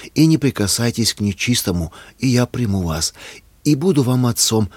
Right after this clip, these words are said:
и вы будете моими сынами и черями, говорит Господь Вседержитель». Второе Коринфянам шесть семнадцать. Для того, чтобы наша жизнь была подчинена главной цели, чтобы наша радость не сосредотачивалась на малочисленном,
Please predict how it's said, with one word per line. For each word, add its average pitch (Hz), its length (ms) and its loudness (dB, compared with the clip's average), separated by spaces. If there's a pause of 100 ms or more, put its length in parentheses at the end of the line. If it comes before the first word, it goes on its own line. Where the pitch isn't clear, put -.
(160)
и 113 140 0
вы 107 120 0
будете 104 380 -2
моими 117 320 2
сынами 107 520 2
и 92 40 -4
черями, 90 560 -2 (300)
говорит 101 220 -4
Господь 95 380 -4
Вседержитель». 85 640 -4 (460)
Второе 113 340 -2
Коринфянам 104 580 -2
шесть - 260 -4
семнадцать. - 560 -6 (960)
Для 107 140 -2
того, 190 220 -2
чтобы 156 300 0
наша 147 280 -2
жизнь 104 320 0
была 104 220 0
подчинена 101 800 -2
главной 90 340 -4
цели, 95 400 -2 (340)
чтобы 127 280 0
наша 160 260 2
радость 147 360 0
не 113 80 0
сосредотачивалась 107 1040 -2 (260)
на 110 120 0
малочисленном, 104 880 0